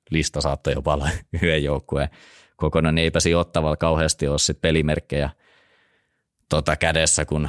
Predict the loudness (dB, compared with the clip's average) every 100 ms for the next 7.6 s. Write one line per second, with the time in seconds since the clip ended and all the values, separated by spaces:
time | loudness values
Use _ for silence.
0 | -2 -4 -2 -2 0 0 0 -2 -4 -6
1 | -6 -6 -2 0 -2 0 0 0 -2 -4
2 | -6 -6 -8 -16 _ _ _ _ _ _
3 | _ -20 -14 -6 -2 0 0 0 -2 -4
4 | -6 -6 -14 _ _ _ -2 -2 -2 -2
5 | 0 -2 -2 _ -6 2 6 6 6 4
6 | 2 2 4 6 6 4 2 0 2 2
7 | 4 2 0 0 -2 -2